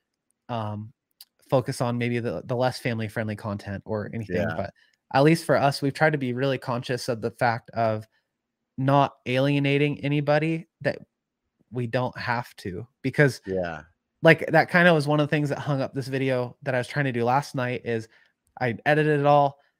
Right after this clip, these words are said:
Speaker 1: and then I was going through it, and one of the people we interviewed cursed, and I didn't catch it, and so then, like, there's this, like, one curse word early on in the video,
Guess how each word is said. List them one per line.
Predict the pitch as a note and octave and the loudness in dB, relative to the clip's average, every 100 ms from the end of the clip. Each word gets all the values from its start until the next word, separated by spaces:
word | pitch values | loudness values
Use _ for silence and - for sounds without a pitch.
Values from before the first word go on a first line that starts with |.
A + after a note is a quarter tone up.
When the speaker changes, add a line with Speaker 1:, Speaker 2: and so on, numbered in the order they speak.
| _ - | _ -8
Speaker 1:
and | C3 | -4
then | B2+ | -2
I | A#2 | -2
was | G#2+ - _ _ | -4 -12 _ _
going | - C#3 B2+ | -4 -4 -4
through | D#3 D3+ D3+ | 0 2 2
it, | C#3 | 0
and | C#3 | -2
one | D3 | -2
of | C#3 | -2
the | |
people | D#3 D3 | -6 -6
we | A#2+ | -6
interviewed | C3 D#3 C3+ A#2+ - | -2 -2 -4 -6 -6
cursed, | C#3+ C3 D#3 - _ | -4 -4 -4 -10 _
and | C#3 | -4
I | C#3 | -2
didn't | C#3 B2 | -2 -4
catch | - B2 E3 | -6 -6 -2
it, | E3 - _ _ - | -4 -6 _ _ -10
and | C3 | -6
so | D#3 | -2
then, | C#3 C3 | -2 -2
like, | B2+ A#2 | -4 -4
there's | C#3 B2+ | -2 -2
this, | C3+ | -2
like, | B2 B2+ | -4 -2
one | D3+ E3 | -2 -2
curse | D#3 D#3+ D3+ | 0 -2 0
word | C#3+ C#3 - | -2 -4 -4
early | C3+ C#3 C#3 | -2 0 0
on | C3+ | 0
in | B2 | -2
the | A#2+ | -4
video, | C3 B2+ A#2 | -2 -2 -2